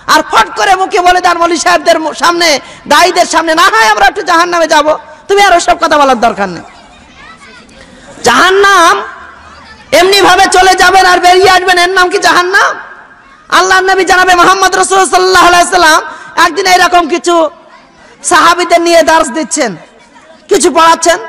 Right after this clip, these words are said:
দ্বীন ইসলামের কিছু কথা বলছেন। হঠাৎ একটি বিকট আওয়াজ, খুব বিকট আওয়াজ। আল্লাহর নবী সাহাবীদেরকে বলছেন, "এ আমার সাহাবীরা, তোমরা কি জানো এই আওয়াজটি কিসের আওয়াজ?" সহিহ মুসলিমের হাদিস। "তোমরা কি জানো এই আওয়াজটি কিসের আওয়াজ?"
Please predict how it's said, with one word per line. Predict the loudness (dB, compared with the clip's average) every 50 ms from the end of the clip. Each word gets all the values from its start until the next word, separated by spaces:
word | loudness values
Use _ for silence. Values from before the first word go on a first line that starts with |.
| -18 -20 -16 -8 -2
দ্বীন | 0 0 2 0
ইসলামের | 0 0 -2 -2 -2 -2
কিছু | -4 -4 -8 -6 -4
কথা | -4 -2 -2 0
বলছেন। | 0 0 -2 -2 -4 -6 -6 -6 -10 -20 -20 -20 -20 -20 -20 -20 -10 -6
হঠাৎ | -6 -2 0 0 2 2 2 2 0 0 -2
একটি | -4 -4 -4 -4
বিকট | -2 -2 -2 0 2 2 4 4 4 2 2 0 0
আওয়াজ, | 2 2 4 4 4 4 2 2 0 -2 -6 -16 -16 -8 -2
খুব | 0 0 0 -2 -6 -16 -18 -10 -4
বিকট | -4 -4 -2 0 0 0 0 0
আওয়াজ। | -2 -2 0 -2 -2 -4 -6 -10 -16 -16 -8 -4 -2
আল্লাহর | 0 0 0 -2
নবী | -2 -4 -6
সাহাবীদেরকে | -4 -4 -2 -2 -2 -2 -2 -4 -4 -2 0
বলছেন, | 0 0 0 2 0 0 2
"এ | 2
আমার | 2 2 2 0
সাহাবীরা, | 0 0 0 0 0 0 0 0 0 0 -2 -4 -8 -20 -18 -14 -8
তোমরা | -6 -2 -2 -2
কি | 0 -2 -2
জানো | 0 2 0 2 2 2 2 4
এই | 2 2 2
আওয়াজটি | 2 2 2 0 0 -2 -8 -8
কিসের | -8 -8 -6 -4 0 2
আওয়াজ?" | 2 2 2 2 0 -2 -6 -12 -14 -16 -18 -20 -20 -20 -20 -20 -20 -20 -20 -20 -20 -20 -20 -20 -12 -6
সহিহ | -2 0 0 0 0
মুসলিমের | -2 -4 -4 -4 -2 0 0
হাদিস। | 0 0 0 -2 -4 -6 -8 -8 -18 -20 -20 -20 -20 _ _ -20 -20 _ _ -2
"তোমরা | -2 0 2 0 0
কি | 0 0
জানো | 0 2 2 2 2
এই | 2 2
আওয়াজটি | 2 2 2 2 0 0 -2 -2
কিসের | -2 -2 -2 0 0
আওয়াজ?" | 2 4 4 4 4 2 2 0